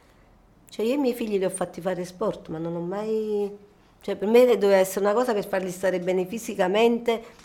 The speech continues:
per farli svagare. Magari, ecco, se erano bravi ero contento, ci davo il contentino, però non più di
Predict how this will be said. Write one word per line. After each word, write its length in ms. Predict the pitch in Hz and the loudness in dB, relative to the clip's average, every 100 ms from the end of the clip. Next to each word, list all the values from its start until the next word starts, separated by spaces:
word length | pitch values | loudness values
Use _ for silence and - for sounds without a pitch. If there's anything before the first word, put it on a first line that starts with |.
| - | -20
per 160 | - 190 | -10 -10
farli 320 | - 185 185 | -6 -6 -6
svagare. 840 | 175 175 170 185 208 226 220 220 214 - - _ _ _ _ _ _ - | -8 -4 -4 0 0 0 -2 -4 -6 -18 -20 _ _ _ _ _ _ -6
Magari, 360 | 202 202 208 | 0 2 4
ecco, 240 | 202 196 185 | 2 0 -4
se 100 | 202 | 0
erano 260 | 190 185 | 2 2
bravi 280 | 170 185 180 | 2 2 2
ero 180 | 175 165 | 2 2
contento, 460 | 165 160 214 240 202 | 0 0 4 4 2
ci 140 | - | -2
davo 120 | 175 170 | -2 -2
il 80 | |
contentino, 520 | 170 175 190 214 254 180 | -2 -2 -2 -2 -2 -2
però 220 | 175 165 | -4 -8
non 260 | 156 156 | -8 -10
più 100 | - | -12
di 140 | 165 | -16